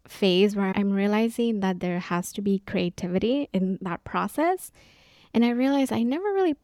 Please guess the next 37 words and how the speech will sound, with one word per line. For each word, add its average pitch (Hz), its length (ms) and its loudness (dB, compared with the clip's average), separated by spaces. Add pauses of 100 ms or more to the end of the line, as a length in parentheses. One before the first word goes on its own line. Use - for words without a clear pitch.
practiced 185 500 0
that 170 280 0
because 208 280 -2
I 202 120 2
feel 247 640 -2
as 208 220 -2
if 202 140 -4
I 196 160 2
grew 208 240 -2 (140)
up - 160 -8 (120)
sort 226 300 0
of, 226 200 -2
I 196 160 6
was 226 400 -2
fed 208 480 2
information, 196 720 0
right? 226 280 0 (600)
There 220 160 2
was, 233 160 2
like, 226 200 0
a 208 60 0 (160)
moment 262 380 0 (720)
where 196 480 0 (260)
I, 196 80 -2
I 185 100 -2 (100)
reflected 202 720 -2
on 185 400 -2
my 180 160 -2
education 196 840 -4 (640)
and 202 260 2
I 196 340 0
thought 202 180 0
about, 208 380 -4 (100)
I 220 100 -2
don't 311 240 -6
think 330 220 -6
I 247 160 -2